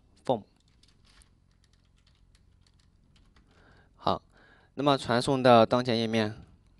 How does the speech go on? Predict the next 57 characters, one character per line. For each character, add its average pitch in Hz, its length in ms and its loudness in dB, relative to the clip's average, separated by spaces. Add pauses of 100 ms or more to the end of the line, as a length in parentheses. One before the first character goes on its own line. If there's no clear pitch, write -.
(400)
然 104 120 -6
后 107 160 -2
传 101 180 -6
送 120 160 -6
方 113 160 -4
式 123 140 -8
我 107 60 -6
们 101 120 -8
这 104 140 -10
里 95 80 -10
可 - 160 -8
以 - 0 -
来 98 80 0
定 95 240 -8
一 - 20 -12
下 90 320 -8
post。 - 380 -10 (1120)
好， - 300 -12 (600)
然 175 180 4
后 135 100 6
呢， 123 260 2 (380)
这 156 100 2
里 143 80 -2
面 117 160 0
呢， 117 280 -2 (120)
这 - 120 -10
个 107 120 -6
表 90 320 -2
单 131 320 -4
层 110 460 -10
里 107 60 -12
面 101 180 -6
呢， 101 180 -6 (200)
我 - 80 -20
们 101 80 -8
来 98 80 -6
看 104 120 -8
一 98 60 -8
下， 101 180 -2 (800)
我 - 60 -14
们 117 160 -4
给 101 160 -2
它 110 240 -4
加 117 240 2
一 107 60 -2
个 104 160 -4
什 - 80 -14
么？ 98 40 -14 (1120)
加 123 160 2
一 110 80 4
个 107 140 -2
这 110 160 -2
个 92 400 0
三 151 400 -2
个 110 160 -2
系 - 160 -8
统。 50 180 -12